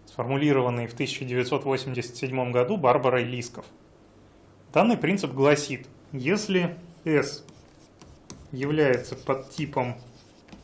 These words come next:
T, то все объекты базового класса T в программе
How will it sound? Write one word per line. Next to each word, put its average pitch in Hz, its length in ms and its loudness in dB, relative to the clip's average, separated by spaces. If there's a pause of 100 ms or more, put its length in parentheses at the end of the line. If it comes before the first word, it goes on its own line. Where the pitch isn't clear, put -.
(440)
T, 214 360 0 (1120)
то 175 200 6
все 170 320 4
объекты 139 580 4
базового 127 580 2
класса 135 380 2
T 226 220 2
в 240 80 0
программе 147 640 2